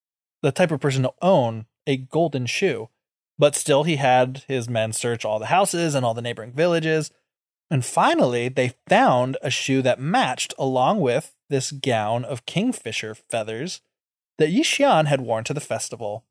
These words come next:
and it was tucked away in her bed drawer. And so they took Yi Xian to the king. And even though she was beautiful, seeing that she was dressed in rags,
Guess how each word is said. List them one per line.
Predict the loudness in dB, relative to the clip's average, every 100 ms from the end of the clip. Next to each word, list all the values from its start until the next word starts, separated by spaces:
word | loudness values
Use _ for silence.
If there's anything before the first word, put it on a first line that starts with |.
| _
and | -4
it |
was | -2 -2
tucked | -2 0
away | 2 2
in | 2
her | 2 0
bed | -2 -2 -2 -2
drawer. | -4 -4 -4 -8 _ _ _ -4
And | -2
so | 2
they | 0
took | 2 0 2 0
Yi | 0
Xian | 0 0 0 -2 -4 -4
to | -4
the | -2
king. | -2 -2 -2 -10 -20 _ _
And | -4
even | -2 2
though | 2
she | 2 0
was | 0 -2
beautiful, | -4 -2 0 0 0 -6 -6 -8 -10 _ _ _ _ -4
seeing | 0 0
that | 2
she | 2
was | 2
dressed | 0 2 2 2 -4
in | -4 -2
rags, | 0 2 2 0 -4 -10 -12